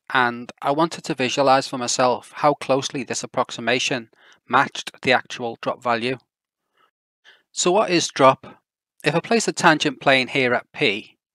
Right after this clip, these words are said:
and then I select the location at some surface distance away, drop is the shortest distance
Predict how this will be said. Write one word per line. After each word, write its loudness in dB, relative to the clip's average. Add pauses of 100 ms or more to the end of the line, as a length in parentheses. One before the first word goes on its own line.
(480)
and -6
then 0
I 2
select 0
the 4
location 2 (280)
at -6
some -2
surface 0
distance -4
away, 0 (600)
drop 2
is -2
the -8
shortest 0
distance -4